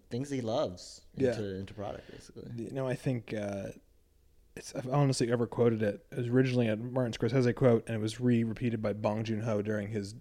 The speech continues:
Speaker 2: you know, winning the Oscar last year for Parasite. But he said that, you know, what is most personal is most creative.
Speaker 1: Yeah.
Speaker 2: And I think it's a very underrated statement 'cause it is. It's like,
Speaker 1: It is.
Speaker 2: uh, the, the people I look up to most,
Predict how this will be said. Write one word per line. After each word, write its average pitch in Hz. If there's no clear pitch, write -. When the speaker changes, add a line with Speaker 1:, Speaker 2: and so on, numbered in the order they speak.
Speaker 2:
you 123
know, 98
winning 107
the 104
Oscar 104
last 104
year 107
for 110
Parasite. 135
But -
he 104
said 104
that, 107
you 113
know, 101
what 117
is 110
most 104
personal 131
is 104
most 98
creative. 104
Speaker 1:
Yeah. 104
Speaker 2:
And 117
I 110
think 117
it's 113
a -
very 127
underrated 120
statement 110
'cause -
it 107
is. -
It's -
like, 95
Speaker 1:
It 110
is. 131
Speaker 2:
uh, -
the, 135
the 127
people 139
I 127
look 131
up 123
to 131
most, 120